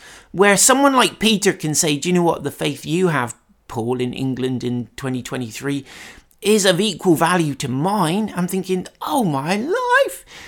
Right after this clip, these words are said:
But Jesus is saying, "Actually, I've also, I've called you to my own glory and excellence. I've called you to somehow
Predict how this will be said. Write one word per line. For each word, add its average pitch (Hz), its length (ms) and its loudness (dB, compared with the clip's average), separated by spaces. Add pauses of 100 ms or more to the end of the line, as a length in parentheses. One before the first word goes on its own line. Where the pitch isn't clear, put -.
(720)
But 190 200 4
Jesus 240 400 0
is 233 120 -2
saying, 247 260 4
"Actually, 240 420 -2
I've 226 260 0
also, 190 500 4
I've 196 140 2
called 247 340 0
you 220 120 -2
to 233 140 -2
my 220 260 -2
own 233 280 4
glory 220 460 -2
and 196 160 -2
excellence. - 540 -6
I've 185 160 -2
called 214 300 -4
you 214 100 -4
to 220 140 -2
somehow 208 580 0